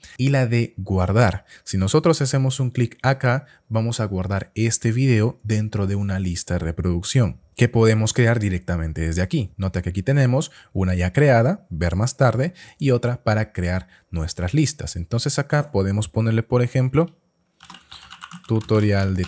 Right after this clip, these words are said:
tablas dinámicas. Tutoriales de tablas dinámicas, ¿no es cierto? Y lo ponemos, bueno, podemos ponerla pública, oculta o privada. Yo te recomiendo mantenerla privada. Le damos a crear y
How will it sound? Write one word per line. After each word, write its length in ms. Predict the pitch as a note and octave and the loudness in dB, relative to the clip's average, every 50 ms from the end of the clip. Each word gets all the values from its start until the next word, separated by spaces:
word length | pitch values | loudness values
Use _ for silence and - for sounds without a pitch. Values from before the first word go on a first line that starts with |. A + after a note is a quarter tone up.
| - - | -4 -2
tablas 380 | F#2 F2+ F2+ F2 F2 F2+ F2+ | -2 0 0 0 0 -2 0
dinámicas. 720 | F#2+ A2+ B2 A#2 A2 G2+ G2+ G#2 G#2+ - E3 F#3+ - - - - - - - - - - - - - - - - - - - - - _ - - - - - - - - - - - - - - - - - - - - - - - - - - - - _ _ _ _ | 0 0 2 2 2 0 0 -2 -4 -4 -6 -6 -6 -10 -12 -16 -20 -20 -20 -20 -20 -20 -20 -20 -20 -20 -20 -20 -20 -20 -20 -20 -6 _ -2 0 0 -2 -4 -6 -14 -16 -14 -14 -12 -12 -14 -16 -18 -20 -20 -20 -20 -20 -20 -20 -20 -20 -20 -20 -20 -20 _ _ _ _
Tutoriales 800 | - G2 F#2 - - F2 F2+ G2+ G#2+ A2+ A2 F#2+ F#2 F#2+ - - | -12 -12 -10 -8 -6 -6 -2 0 0 2 0 0 -2 -4 -6 -8
de 100 | D#2+ E2+ | -8 -10
tablas 360 | E2+ - F#2+ F#2+ F#2 F#2 F2+ | -6 -2 -2 0 0 0 -2
dinámicas, 680 | F2+ G#2 A2 A2+ G#2+ G2+ F#2+ F2+ - C#3+ F3 F3 - - | -2 -2 0 0 0 0 -2 -4 -4 -4 -4 -4 -6 -10
¿no 80 | D#2+ | -10
es 60 | D#2+ | -8
cierto? 400 | - - G2+ F#2+ - - E3 F#3 - - - _ _ - | -6 -6 -8 -8 -6 -6 -8 -8 -8 -14 -20 _ _ -6
Y 140 | E3+ F3+ | -2 0
lo 120 | F#3 F#3+ - | 0 0 0
ponemos, 460 | - C#3 C#3 C3 B2+ B2+ B2+ B2+ B2+ | 0 0 0 0 0 -2 -2 -2 -2
bueno, 260 | C#3 D#3 A#2+ F#2+ - | -2 -2 -2 -2 -2
podemos 300 | - D3+ E3 F3 F3+ F3 | -2 -2 0 0 0 0
ponerla 380 | - C#3 C3+ C3+ B2 A#2+ - - | 0 0 2 2 2 0 0 0
pública, 520 | D#3 D3+ D3 D3 C#3 C3+ - C#3 C#3 C3+ - | 0 0 2 0 0 0 0 -2 -2 -2 -4
oculta 520 | A2 G2 F#2 _ - A#2 A2 A2 - A2+ | -6 -8 -6 _ -4 -4 -4 -4 -4 -4
o 80 | G#2 G2 | -4 -4
privada. 540 | - E2+ E2+ F2 G2 F#2 D2+ A1 - - _ _ _ _ _ | -4 -4 -2 0 2 2 0 -2 -6 -12 _ _ _ _ _
Yo 100 | - D#3+ | -10 0
te 100 | D#3 F3+ | 2 4
recomiendo 480 | F3 E3+ D#3+ - C3 A#2+ A#2 A2+ A2+ A2+ | 4 4 4 2 2 2 2 2 2 2
mantenerla 720 | G#2+ G2+ F#2+ F2 - E2+ F2+ F2+ F2 F#2+ F2+ F2 - - | 0 0 -2 -2 -4 -4 -4 -2 -2 -2 -4 -4 -4 -6
privada. 400 | - D#2 C#2+ C2+ A1 G1+ - - - | -8 -8 -6 -6 -8 -8 -12 -12 -6
Le 80 | F2+ F#2+ | -4 -2
damos 300 | G2+ A2 A2+ A#2 A#2+ E3 | -2 0 0 0 0 0
a 100 | E3 D#3+ | -2 0
crear 400 | - D#3 C#3+ A2+ A#2+ C#3+ D3 - - - - - _ _ | 0 2 2 2 2 0 -4 -8 -16 -20 -20 -20 _ _
y 240 | - A#2+ A#2 B2 - | -4 -4 -4 -4 -6